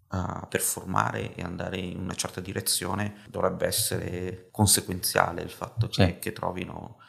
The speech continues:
Speaker 1: soprattutto poi o-, oggi la cosa molto importante, il mercato si sta dividendo in due, appunto gente che è rimasto su vecchi temi, sia come startup sia come fondi,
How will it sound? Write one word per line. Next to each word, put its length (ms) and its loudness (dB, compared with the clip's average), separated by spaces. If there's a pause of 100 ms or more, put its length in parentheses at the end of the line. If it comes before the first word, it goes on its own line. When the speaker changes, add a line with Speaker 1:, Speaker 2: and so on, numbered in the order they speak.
(360)
Speaker 1:
soprattutto 600 6
poi 220 0
o-, 240 -2
oggi 600 -2
la 100 -10
cosa 240 -6
molto 240 -6
importante, 720 -4
il 60 -4
mercato 360 4
si 100 0
sta 140 -6
dividendo 400 -6
in 100 -4
due, 460 -8 (220)
appunto 480 -6
gente 420 -6
che 400 -4 (140)
è 140 -6
rimasto 360 4
su 160 2
vecchi 300 -4
temi, 520 -2
sia 220 0
come 240 -2
startup 460 -4
sia 220 -2
come 180 -4
fondi, 520 -6